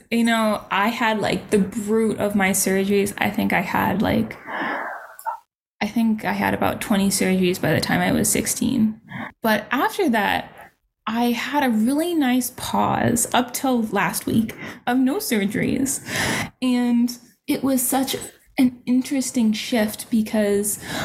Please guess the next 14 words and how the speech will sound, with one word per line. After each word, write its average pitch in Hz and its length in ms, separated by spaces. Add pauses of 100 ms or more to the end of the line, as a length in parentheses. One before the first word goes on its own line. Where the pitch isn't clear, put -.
(300)
I 220 680
had 240 280
always 277 440
known 214 340
my 196 180
life 190 300
medically 254 720
as 208 640 (480)
basically 233 460
going 247 400
in 247 120
for 240 140
a 226 60
surgery 190 880